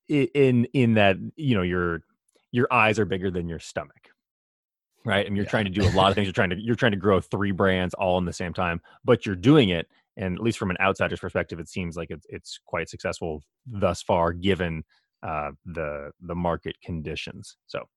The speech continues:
Speaker 1: anyway, I meant that in a compliment, a very
Speaker 2: If we can
Speaker 1: complimentary way.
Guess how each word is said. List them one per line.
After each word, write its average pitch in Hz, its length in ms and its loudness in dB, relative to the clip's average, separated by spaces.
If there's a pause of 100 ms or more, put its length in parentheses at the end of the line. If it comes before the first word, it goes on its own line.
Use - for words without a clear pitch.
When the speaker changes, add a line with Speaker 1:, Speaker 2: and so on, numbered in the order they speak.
(1300)
Speaker 1:
anyway, 127 200 6
I 104 100 6
meant 147 180 8
that 123 140 8
in 110 120 4
a 90 60 2
compliment, 80 460 -4
a - 40 -10 (100)
very 98 160 4
Speaker 2:
If 87 40 2
we 98 100 4
can 123 60 4 (140)
Speaker 1:
complimentary 82 240 0
way. 71 220 -6